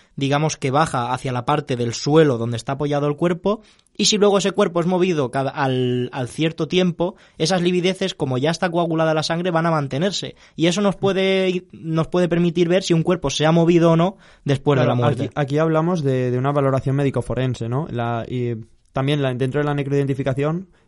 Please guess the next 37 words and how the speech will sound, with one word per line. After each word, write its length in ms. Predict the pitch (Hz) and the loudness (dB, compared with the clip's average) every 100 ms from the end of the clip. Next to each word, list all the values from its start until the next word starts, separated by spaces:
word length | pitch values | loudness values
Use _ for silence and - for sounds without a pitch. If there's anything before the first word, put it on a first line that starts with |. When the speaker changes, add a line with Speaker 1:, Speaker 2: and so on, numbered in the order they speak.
| _ | _
Speaker 2:
pasa 300 | - 135 147 | -2 0 0
cuando 260 | 143 131 120 | -2 -2 -2
un 180 | 123 123 | -2 -2
cuerpo 420 | 131 131 120 120 | 0 0 0 -2
está 200 | 120 123 | -2 -4
ya 120 | 123 | -2
muy 160 | 123 120 | -2 -4
putrefacto, 600 | 127 123 120 131 127 135 | -6 -6 -4 -4 -2 -4
que 80 | 123 | -4
se 140 | 123 | -4
hinchan, 320 | 123 131 131 | -4 -2 -2
se 80 | 120 | -2
vuelven, 580 | 120 123 127 117 120 131 | -2 -2 -2 -4 -4 -2
vuelven 260 | 127 131 | -2 0
negros, 260 | 131 135 147 | -2 -4 -4
conseguir 560 | 135 127 127 135 139 110 - _ | -4 -4 -4 -4 -4 -8 -20 _
de 100 | - | -4
alguna 260 | 123 120 143 | -2 -2 -2
manera 460 | 147 135 139 165 - _ _ _ - | -2 -2 -2 -4 -8 _ _ _ -4
identificar 640 | 143 143 135 139 135 139 | 0 0 -2 -4 -2 0
o 40 | 156 | 0
restaurar 440 | 143 135 127 135 | 0 0 0 0
el 100 | 131 | 0
cuerpo. 480 | 135 139 117 120 113 | 0 -2 -2 -2 -2
Eh, 160 | 107 | -4
por 240 | - - 113 | -10 -10 -6
ejemplo, 180 | 143 151 | -2 -2
cuando 200 | 143 123 | -2 -2
los 80 | |
dedos 200 | 123 135 | -4 -4
se 60 | 143 | -4
secan 260 | 143 151 147 | -6 -4 -4
hay 120 | 131 | -4
técnicas 480 | 147 151 156 160 170 | -4 -4 -4 -6 -4
para 260 | 127 120 | -4 -4
reco-, 300 | 120 120 120 | -6 -8 -8
co-, 180 | - 117 | -10 -12